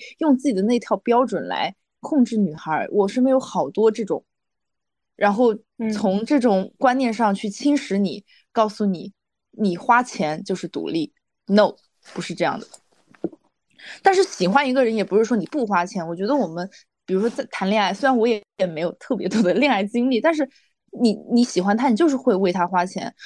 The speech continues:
Speaker 1: 而且真正的感情中也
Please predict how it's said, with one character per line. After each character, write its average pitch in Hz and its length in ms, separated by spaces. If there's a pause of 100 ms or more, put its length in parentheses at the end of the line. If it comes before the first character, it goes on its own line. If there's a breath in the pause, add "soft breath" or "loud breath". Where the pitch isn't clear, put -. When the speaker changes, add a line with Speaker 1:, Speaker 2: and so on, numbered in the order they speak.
Speaker 1:
而 247 80
且 269 260 (560)
真 311 180
正 349 120
的 285 80
感 175 220
情 190 200
中 247 200
也 208 180